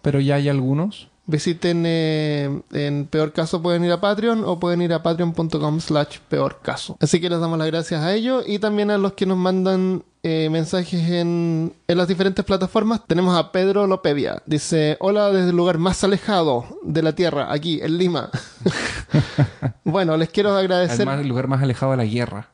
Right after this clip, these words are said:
Speaker 2: Ah, perdón. Desde el lugar más alejado de la guerra, aquí en Lima, Lima, Perú.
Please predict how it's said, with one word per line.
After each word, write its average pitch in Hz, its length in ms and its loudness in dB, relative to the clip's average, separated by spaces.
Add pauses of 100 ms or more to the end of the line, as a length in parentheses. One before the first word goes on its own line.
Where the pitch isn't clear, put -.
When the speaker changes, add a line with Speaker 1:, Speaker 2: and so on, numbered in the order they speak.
(140)
Speaker 2:
Ah, 202 380 2
perdón. 156 440 -2
Desde 147 160 0
el 151 60 0
lugar 156 200 2
más 151 200 0
alejado 170 360 0
de 170 60 2
la 170 80 2
guerra, 151 260 0
aquí 139 160 -4
en 139 180 -2
Lima, 147 380 -2 (100)
Lima, 151 240 0
Perú. 165 260 0